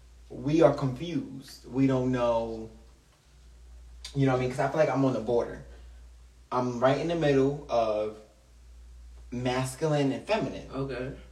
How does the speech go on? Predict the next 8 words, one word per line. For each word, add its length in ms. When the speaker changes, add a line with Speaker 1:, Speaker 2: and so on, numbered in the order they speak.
Speaker 1:
Of, 420
am 200
I 120
trans 720
or 220
am 280
I 720
gay? 380